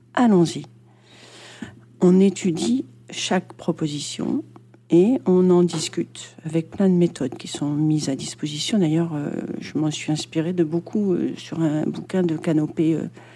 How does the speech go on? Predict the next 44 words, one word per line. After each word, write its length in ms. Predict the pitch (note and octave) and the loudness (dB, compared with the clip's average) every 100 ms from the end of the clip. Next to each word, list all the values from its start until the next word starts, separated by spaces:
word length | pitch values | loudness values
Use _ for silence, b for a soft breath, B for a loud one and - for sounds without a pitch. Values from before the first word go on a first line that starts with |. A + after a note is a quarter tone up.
| B B B | B B B
animé 340 | D#3+ D#3 D#3+ | 2 4 4
des 80 | D3+ | 2
séances 300 | D3+ E3 D#3+ | -2 -2 0
de 60 | D3+ | -2
créativité, 640 | - D#3 - D#3 D3 - | -2 -4 -4 -10 -6 -4
je 80 | F3 | -4
crois, 160 | - C#3+ | -4 -6
euh, 220 | - - | -6 -14
qui 120 | - | -18
donnait 280 | E3+ - - | -6 -2 0
plein 160 | - E3 | 0 0
de 80 | D#3 | 0
pistes. 400 | - - - - _ B B B B B B B F#3+ | -4 -12 -14 -18 _ B B B B B B B 2
Et 20 | |
la 100 | G3 | 2
troisième 480 | - A#3 A3+ A3+ F#3 | 2 0 2 4 2
étape, 400 | D#3+ E3 A#3 - | 0 -2 -4 -6
c'est 200 | - F3+ | -2 2
l'implément-, 480 | E3 E3 F3 D#3+ - | 2 2 2 2 2
implémentation. 1040 | - F#3+ - - E3 E3 D#3+ D3+ - E3+ A3 | 2 0 0 0 2 0 -2 -6 -2 -2 -2
C'est 200 | - - | -6 -6
un 20 | |
mot 160 | D3 D3 | -4 -2
anglais 400 | D3 C#3+ C#3+ - | -4 -6 -8 -10
très 200 | - E3 | -8 -4
moche, 420 | D#3 G3 B3+ - - | 0 0 -2 -6 -4
mais 120 | D3 | -2
j'ai 160 | C#3+ D3+ | -2 -4
bien 280 | - E3+ | 2 4
aimé 200 | E3+ D#3 | 4 4
de 60 | D#3+ | 2
garder 260 | D#3+ C#3 D#3+ | 0 -4 -2
les 120 | D3+ | -2
trois 300 | - - D3 | -4 -4 -4
I, 160 | D#3+ G#3+ - - - _ B B B B B B B - | -2 -4 -6 -12 -20 _ B B B B B B B -14
qui 180 | - A#3 | -2 4
est 100 | A#3+ | 6
en 100 | G3+ | 4
fait, 440 | F#3 B3+ C4 - - | 4 0 0 -2 -4
ça 200 | - G#3 | 0 4
y 80 | F3 | 6
est, 20 | |
on 100 | F3 | 6
converge, 560 | F3 G3+ F3+ G#3 A3 | 4 0 2 2 0